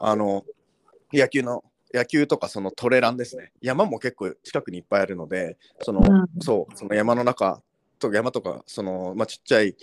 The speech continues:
Speaker 1: 自然公園とかを、まあ、四五キロ走ったりっていうのを最近してますね。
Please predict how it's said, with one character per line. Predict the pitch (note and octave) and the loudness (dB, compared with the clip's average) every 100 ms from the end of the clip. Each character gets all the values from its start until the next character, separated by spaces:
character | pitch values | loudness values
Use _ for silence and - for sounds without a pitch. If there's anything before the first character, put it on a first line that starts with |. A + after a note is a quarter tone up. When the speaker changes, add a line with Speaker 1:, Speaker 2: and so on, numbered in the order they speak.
| - F#2+ - - | -20 -18 -18 -14
Speaker 1:
自 | - | -2
然 | A#2 A#2 | 0 2
公 | B2+ G#2 | 0 0
園 | E2+ | -2
と | F2 | -10
か | F2+ | -8
を、 | E2 - - | -10 -12 -2
ま | G#2+ F2+ | 0 0
あ、 | |
四 | - | -2
五 | A2 | -4
キ | - | -2
ロ | A2 | -4
走 | F#2 - | -6 -6
っ | - | -2
た | G2+ | 0
り | |
っ | G2 | -2
て | - | -2
い | A#2 | 0
う | |
の | F#3+ | 2
を | G3+ | 0
最 | G2+ | -4
近 | - F2+ | -6 -8
し | - | -8
て | F2 | -10
ま | E2 | -12
す | - | -10
ね。 | E2+ | -10